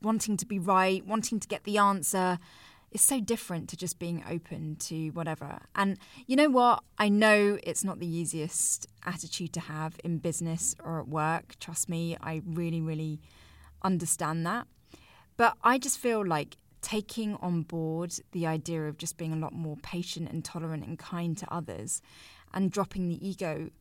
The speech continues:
brings so much more power and strength to a person.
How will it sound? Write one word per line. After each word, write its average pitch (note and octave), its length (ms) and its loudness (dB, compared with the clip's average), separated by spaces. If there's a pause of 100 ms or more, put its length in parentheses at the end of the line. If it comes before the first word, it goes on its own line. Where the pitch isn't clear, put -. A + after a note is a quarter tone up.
(240)
brings G#3+ 240 4
so A#3+ 240 2
much - 260 -2
more F3+ 500 -2
power F3 480 -2
and D3+ 160 -4
strength - 480 -4
to D#3+ 120 -8
a D#3 40 -8
person. D#3 540 -8